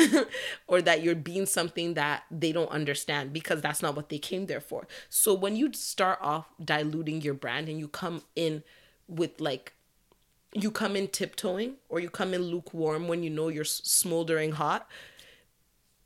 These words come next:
when you decide to raise the temperature, it's very hard to undo. And people might think that, y-,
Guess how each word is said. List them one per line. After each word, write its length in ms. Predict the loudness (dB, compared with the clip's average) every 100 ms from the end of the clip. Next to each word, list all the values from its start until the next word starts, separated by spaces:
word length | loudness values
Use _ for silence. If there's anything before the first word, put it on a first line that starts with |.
| _
when 360 | -4 4 6 6
you 500 | 0 0 -4 -4 -4
decide 560 | 0 2 4 4 2 2
to 320 | 2 2 0
raise 340 | -4 0 0 -2
the 100 | -4
temperature, 800 | -4 -6 -6 -6 -4 -4 -6 -12 _ _ _ _ _ _
it's 180 | -2 0
very 280 | 6 6 6
hard 240 | 2 0
to 160 | 0 0
undo. 420 | 0 0 -4 -6 -12 -14 -2
And 160 | -2
people 240 | -2 0 0
might 240 | 0 0
think 240 | -2 -2 2
that, 240 | 2 0
y-, 200 | -8 -10